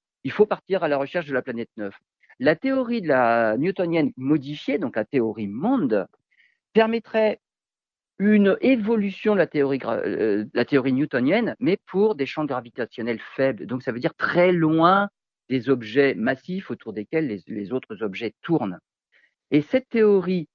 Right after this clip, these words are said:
monde, qui existe quand même depuis mille neuf cent quatre-vingt-trois. Voilà, c'est la date de la naissance de la théorie monde.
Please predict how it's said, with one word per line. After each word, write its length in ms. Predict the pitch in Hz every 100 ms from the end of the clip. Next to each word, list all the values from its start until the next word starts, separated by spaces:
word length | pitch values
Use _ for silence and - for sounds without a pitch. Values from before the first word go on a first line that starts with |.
| _
monde, 580 | 120 127 170 277 120 98 - _ _ _ _ _ _ _
qui 160 | - 165
existe 300 | 135 190 -
quand 100 | 180
même 160 | 180 208
depuis 340 | 147 131 196
mille 180 | 170 165
neuf 120 | 151
cent 220 | - 185 185 -
quatre-vingt-trois. 680 | 151 165 127 113 - 82 _
Voilà, 200 | 113 - - -
c'est 240 | 101 101
la 120 | 101
date 220 | 113 147 -
de 80 | 110
la 200 | 110 113
naissance 560 | 110 147 151 151 143 131
de 80 |
la 120 | 107 107
théorie 340 | 127 113 110
monde. 360 | 113 131 104